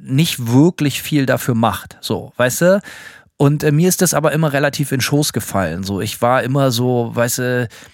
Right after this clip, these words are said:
ich hatte immer so Zweien und Dreien in der Schule. Ich musste mir nie wirklich Sorgen machen. Später war's, wurde es dann deutlich schlechter, so als ich angefangen habe,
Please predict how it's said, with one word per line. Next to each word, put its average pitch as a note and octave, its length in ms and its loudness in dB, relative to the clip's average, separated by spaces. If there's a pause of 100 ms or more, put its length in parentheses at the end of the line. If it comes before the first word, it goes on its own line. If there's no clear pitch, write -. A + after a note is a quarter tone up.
(160)
ich - 80 -8
hatte C3+ 120 0
immer D#3+ 160 2
so D3 80 -2
Zweien C#3 460 0
und A#2 100 -2
Dreien A2 500 2
in G#2+ 60 2
der G2+ 100 2
Schule. G2 320 -4
Ich F#2+ 80 -6
musste C#3 280 0
mir C#3 120 2
nie C#3 240 2
wirklich C3+ 320 0
Sorgen A#2 420 4
machen. F#2+ 280 -2
Später C#3+ 480 2
war's, A#2+ 220 0 (100)
wurde A#2+ 240 0
es G#2+ 80 -4
dann A2 160 0
deutlich A#2 440 0
schlechter, A2 440 0
so G2 220 -2
als G2+ 200 -4
ich G#2+ 100 -6
angefangen A#2 380 -4
habe, A2+ 160 0